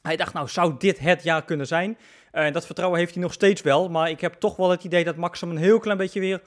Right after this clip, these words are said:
op zijn plek gezet heeft. En wel op een circuit dat Perez normaal heel goed ligt.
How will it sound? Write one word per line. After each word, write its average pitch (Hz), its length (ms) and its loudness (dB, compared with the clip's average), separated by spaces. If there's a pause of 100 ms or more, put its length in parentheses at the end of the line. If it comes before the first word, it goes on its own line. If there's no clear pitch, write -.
(340)
op 202 160 0
zijn - 160 -6
plek 220 200 0
gezet 165 320 -2
heeft. 151 320 -4
En 160 160 -6
wel 165 220 2
op 165 100 -2
een 165 80 -2
circuit 165 380 -6
dat 151 180 -2
Perez 165 300 0
normaal 160 280 -2
heel 165 140 0
goed 151 200 -6
ligt. 190 360 -4